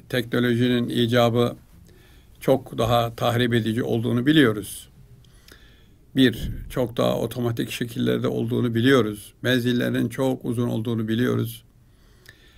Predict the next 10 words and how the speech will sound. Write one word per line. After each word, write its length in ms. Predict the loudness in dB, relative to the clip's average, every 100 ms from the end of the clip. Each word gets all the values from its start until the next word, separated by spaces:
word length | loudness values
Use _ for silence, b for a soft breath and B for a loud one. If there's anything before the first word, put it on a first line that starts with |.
| b b b -2
Bu 80 | 4
menzillerin 540 | 4 6 6 6 6
uzunluğu 460 | 4 4 4 6 8
neye 160 | 8
yarıyor 340 | 8 8 6 2
efendim? 380 | 0 -4 -6 -10 _ _ _ _ _ _ -20 _ -20 _ _ 2
İnsanlığın 760 | 4 4 2 2 4 4 4 4
birbirini 440 | 4 4 4 4
mahvetmesine 840 | 4 6 6 6 0 -4 -4 -4 -4
yarıyor. 380 | -8 -12 -14